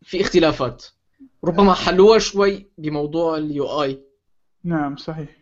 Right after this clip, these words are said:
Speaker 1: بس حتى هلأ، مع وجود ال rest A P I، صار ما ضروري إنه يكون في عندك يو آي أبدا بالابليكيشن تبعك.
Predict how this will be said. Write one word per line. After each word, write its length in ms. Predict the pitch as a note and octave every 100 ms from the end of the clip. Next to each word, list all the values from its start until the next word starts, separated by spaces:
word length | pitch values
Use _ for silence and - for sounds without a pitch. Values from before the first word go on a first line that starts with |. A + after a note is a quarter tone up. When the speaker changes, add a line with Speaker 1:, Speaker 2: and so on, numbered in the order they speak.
| _ _
Speaker 1:
بس 180 | D3 -
حتى 280 | G3 G#3 A3+
هلأ، 520 | G3+ F#3 D3+ - - _ _ _ _ _ _
مع 120 | C3
وجود 380 | B2 C#3 E3+ F#3
ال 180 | F#3+ G3+
rest 40 |
A 200 | G3+ F#3+
P 400 | G3 F3 D#3+ D#3+
I، 40 | - _ _ _ _ _ _ _ _
صار 260 | - D3 D3+
ما 160 | E3+
ضروري 680 | G3+ A#3 A3+ A3+ A3 G#3 - _ _ _ D#3+
إنه 140 | D#3
يكون 440 | D3+ G3 G3 - _ _
في 200 | - E3
عندك 720 | D#3+ G3 F#3+ F3 F3 _ _ _ -
يو 240 | D#3 C#3+
آي 260 | F#3 - - _ _
أبدا 340 | F#3+ G3+ G3+ F#3+
بالابليكيشن 640 | E3 D#3 D#3 D#3+ F3 E3+
تبعك. 360 | D#3 D#3 -